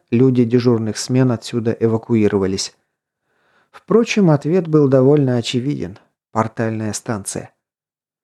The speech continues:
Аркона, хотя и находилась на территории Варгрийского царства, была свободным городом, членом Ганзы и, соответственно, Союза зерна и стали.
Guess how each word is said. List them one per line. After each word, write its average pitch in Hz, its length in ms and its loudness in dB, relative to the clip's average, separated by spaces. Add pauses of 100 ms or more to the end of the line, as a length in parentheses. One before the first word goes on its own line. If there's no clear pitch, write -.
(180)
Аркона, 131 480 2
хотя 120 360 2
и - 20 2
находилась 120 720 0
на 143 120 2
территории 131 520 4
Варгрийского 120 720 0
царства, 104 560 -6 (500)
была 151 440 4
свободным 131 760 2
городом, 104 500 -2 (340)
членом 110 540 -2
Ганзы 117 480 0 (340)
и, 131 100 0
соответственно, 139 880 0
Союза 131 580 0
зерна 123 500 0
и 104 40 -6
стали. 101 500 -8